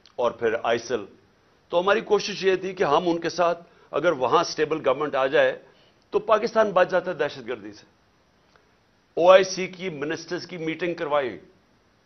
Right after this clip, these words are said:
गालिबन दिसंबर, मेरे ख्याल में, अ, दो हज़ार इक्कीस में। अफगानिस्तान को टॉपिक रखा, दुनिया को बताया कि अफगानिस्तान की stability जरूरी है,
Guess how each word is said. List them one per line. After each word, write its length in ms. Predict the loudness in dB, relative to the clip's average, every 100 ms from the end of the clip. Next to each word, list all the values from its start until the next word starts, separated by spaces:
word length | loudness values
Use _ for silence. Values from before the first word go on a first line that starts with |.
| _ _ -8
गालिबन 480 | 2 4 4 4 2
दिसंबर, 540 | 0 -2 -2 0 0 -2 -12
मेरे 240 | -10 -8
ख्याल 160 | -8 -8
में, 260 | -8 -8
अ, 200 | -8 -8
दो 200 | -8 -6
हज़ार 160 | -6 -6
इक्कीस 320 | -8 -16 -20 -20
में। 80 | -20 _ _ _ _ _ _ _ _ -4
अफगानिस्तान 640 | 0 4 4 4 2 0
को 80 | 0
टॉपिक 420 | -4 -4 -4 -8
रखा, 400 | -10 -10 -12 -16 -18 _ _ _ _ -20 _
दुनिया 440 | -6 -2 4 6
को 140 | 6 2
बताया 360 | -2 0 2
कि 140 | 0 -2
अफगानिस्तान 580 | 0 0 -2 -4 -6 -6
की 100 | -8
stability 480 | -6 -4 -4 -4
जरूरी 380 | -6 -8 -8 -4
है, 200 | -4 -4